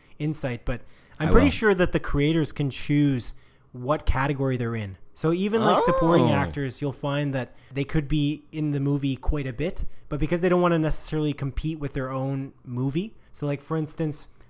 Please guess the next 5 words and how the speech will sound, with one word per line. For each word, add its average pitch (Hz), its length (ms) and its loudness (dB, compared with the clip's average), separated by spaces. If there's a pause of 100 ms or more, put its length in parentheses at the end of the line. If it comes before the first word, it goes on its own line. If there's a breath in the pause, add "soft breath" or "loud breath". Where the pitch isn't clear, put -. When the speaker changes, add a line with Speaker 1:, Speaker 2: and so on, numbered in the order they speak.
Speaker 1:
Leonardo 175 420 10
DiCaprio 151 760 4
and 127 420 -6
Brad 123 340 -4
Pitt - 340 4